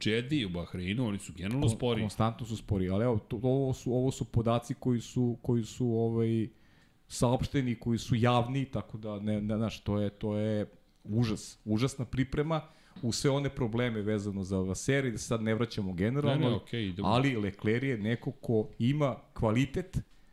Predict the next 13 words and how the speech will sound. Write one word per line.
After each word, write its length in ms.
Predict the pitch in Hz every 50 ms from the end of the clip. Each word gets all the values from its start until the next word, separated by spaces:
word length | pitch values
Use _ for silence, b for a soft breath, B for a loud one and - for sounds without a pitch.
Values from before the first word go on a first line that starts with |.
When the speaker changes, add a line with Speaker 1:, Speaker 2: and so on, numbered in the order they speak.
| _ _
Speaker 2:
da 220 | - 98 113 110 104
stvari 640 | - - - - 123 113 123 147 160 151 147 131 - - -
učini 600 | - 127 107 - - - 170 151 135 127 120 110 - - - - _ _ _ -
boljim, 500 | - 92 82 95 113 117 123 151 196 190 - -
da 120 | 113 113
izvuče 480 | 113 110 95 101 127 151 147 - - 139
maksimum 540 | 117 127 151 160 151 - - 180 160 147
iz 120 | 127 107 110
onoga, 460 | 120 131 131 131 127 127 123 117 - - -
iz 140 | - 117 101
onoga 280 | 113 117 117 117 110 107
što 180 | - - -
ima. 160 | 101 87 73